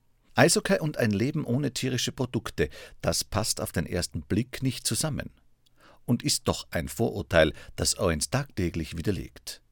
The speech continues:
und gegen das er ankämpft, weil oft Unwissenheit dahinter steckt.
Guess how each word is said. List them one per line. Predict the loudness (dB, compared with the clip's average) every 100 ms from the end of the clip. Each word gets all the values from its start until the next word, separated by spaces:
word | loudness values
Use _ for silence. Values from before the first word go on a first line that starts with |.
| _ -2
und | 0 2
gegen | 0 2
das | 0 0
er | 0
ankämpft, | -2 0 -2 -2 -10 -12 -12
weil | 4 6 6
oft | 2 0 -2
Unwissenheit | 0 2 0 -2 -2 -4 -4
dahinter | -6 -6 -8
steckt. | -10 -10 -14 -16